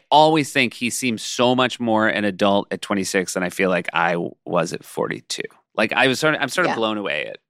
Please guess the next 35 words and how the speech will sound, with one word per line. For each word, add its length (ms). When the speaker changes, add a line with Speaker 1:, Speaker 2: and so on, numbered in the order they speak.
Speaker 1:
the 100
amount 300
that 80
Speaker 2:
Yeah, 160
Speaker 1:
he 80
Speaker 2:
I 80
think, 280
I 160
think 160
you're 140
right. 260
Like, 140
I 80
do 180
think 300
twenty-three, 920
when 180
my 100
mom 320
had 240
me, 180
twenty-two, 520
twenty-three, 560
was 240
a 60
different 500
twenty-two, 460
twenty-three. 640
Speaker 1:
But 160
Speaker 2:
But, 240
Speaker 1:
still 280
Speaker 2:
but 80
it 40
Speaker 1:
young. 140
Speaker 2:
was, 140